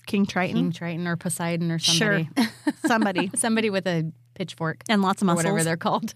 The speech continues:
Speaker 1: Yeah.
Speaker 2: A Triton?
Speaker 1: Uh, I, I think it's a pitchfork.
Speaker 2: <laughs>
Speaker 1: A trident.
Speaker 2: A,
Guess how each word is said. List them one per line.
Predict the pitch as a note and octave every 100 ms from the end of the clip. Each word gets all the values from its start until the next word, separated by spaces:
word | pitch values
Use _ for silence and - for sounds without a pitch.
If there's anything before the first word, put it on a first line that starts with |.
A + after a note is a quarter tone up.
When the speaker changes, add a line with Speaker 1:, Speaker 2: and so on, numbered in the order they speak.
| _
Speaker 1:
Yeah. | G3+ E3+ - - _ _ _ _
Speaker 2:
A | D#3+
Triton? | - E3 F3 G3+ - _ _ _ _ _ _ -
Speaker 1:
Uh, | B3+
I, | C#4+ D#4+ C4 - G#3 - C#4
I | D4+ E4+
think | - A#3
it's | -
a | D#3+
pitchfork. | - - - A#1+ - - - _
Speaker 2:
<laughs> | F#4+ - - - -
Speaker 1:
A |
trident. | A#3+ A#3 G#3+ E3 C3
Speaker 2:
A, | -